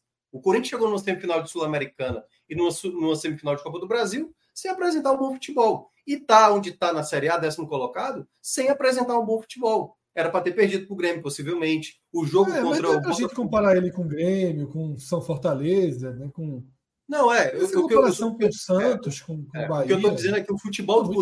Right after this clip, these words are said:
Speaker 1: Corinthians,
Speaker 2: melhor,
Speaker 1: ele
Speaker 2: né?
Speaker 1: não me convence de
Speaker 2: Não,
Speaker 1: que
Speaker 2: não
Speaker 1: o
Speaker 2: convence
Speaker 1: Corinthians
Speaker 2: também,
Speaker 1: daqui
Speaker 2: não.
Speaker 1: a três rodadas, quatro rodadas, vai tá nadando em, eu acho que
Speaker 2: Eu
Speaker 1: o
Speaker 2: acho que o
Speaker 1: Corinthians ainda vai
Speaker 2: Corinthians
Speaker 1: ter
Speaker 2: é, é, é campanha, time ali pra décimo terceiro, décimo quarto, mas
Speaker 1: É.
Speaker 2: entrar nessa briga aí eu acho muito difícil.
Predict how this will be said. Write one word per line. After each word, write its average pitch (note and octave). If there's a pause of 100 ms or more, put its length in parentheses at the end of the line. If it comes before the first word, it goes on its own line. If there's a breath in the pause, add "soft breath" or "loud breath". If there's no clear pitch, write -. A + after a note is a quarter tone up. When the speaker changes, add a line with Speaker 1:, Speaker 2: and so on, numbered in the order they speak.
Speaker 1:
Corinthians, D#3+
Speaker 2:
melhor, F#3
Speaker 1:
ele G3+
Speaker 2:
né? F#3+
Speaker 1:
não B3
me C4+
convence F#3 (400)
de C#4
Speaker 2:
Não, F3+
Speaker 1:
que G3+
Speaker 2:
não G3
Speaker 1:
o G3
Speaker 2:
convence F3+
Speaker 1:
Corinthians A#3+
Speaker 2:
também, F#3+
Speaker 1:
daqui -
Speaker 2:
não. F3+
Speaker 1:
a F3+
três G3
rodadas, E3+
quatro D#3+
rodadas, D3+ (280)
vai D3
tá D3
nadando C#3
em, A#2 (280)
eu A3
acho -
que D#4
Speaker 2:
Eu E4+
Speaker 1:
o -
Speaker 2:
acho F#4
que F4+
o E4
Speaker 1:
Corinthians E4
ainda -
vai B3+
Speaker 2:
Corinthians C4+
Speaker 1:
ter C4
Speaker 2:
é, B3+
é, A3
é -
campanha, A3
time G#3
ali F#3
pra C4+
décimo G#3
terceiro, E3 (380)
décimo D3
quarto, C#3
mas A#3
Speaker 1:
É. - (320)
Speaker 2:
entrar G3
nessa F#3
briga D3
aí B2+
eu F#3
acho G3
muito D3+
difícil. -